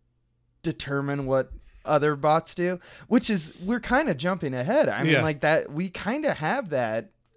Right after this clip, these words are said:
Speaker 1: a little bit
Speaker 2: A little bit.
Speaker 1: already.
Speaker 2: Mm-hmm.
Speaker 1: Uh, I'm trying to think of, like, just assembly line,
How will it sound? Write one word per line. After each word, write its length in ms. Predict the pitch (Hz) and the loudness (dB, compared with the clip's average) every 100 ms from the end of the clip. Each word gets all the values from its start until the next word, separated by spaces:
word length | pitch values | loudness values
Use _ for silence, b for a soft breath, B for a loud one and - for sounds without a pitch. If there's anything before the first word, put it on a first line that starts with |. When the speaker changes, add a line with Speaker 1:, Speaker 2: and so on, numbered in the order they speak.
| - | -8
Speaker 1:
a 100 | - | -4
little 300 | 147 185 320 | -2 -2 -2
bit 280 | 160 143 127 | -2 -4 -4
Speaker 2:
A 40 | 139 | 0
little 180 | 202 180 | 6 8
bit. 40 | |
Speaker 1:
already. 440 | 156 185 208 104 101 _ | 8 8 6 0 -10 _
Speaker 2:
Mm-hmm. 220 | 143 143 170 - - | -6 -6 -6 -10 -8
Speaker 1:
Uh, 40 | 127 | -4
I'm 380 | 131 127 127 135 | -2 0 -2 -4
trying 300 | 185 170 151 | -2 -2 -4
to 60 | |
think 280 | - 190 175 | -6 -6 -4
of, 240 | 143 123 | -6 -4
like, 320 | 127 135 135 127 - - | -4 -4 -4 -10 -20 -16
just 240 | 139 143 139 | -10 -10 -8
assembly 540 | - 170 180 165 135 | -4 -2 -2 -4 -4
line, 460 | 127 117 117 110 | -4 -4 -6 -10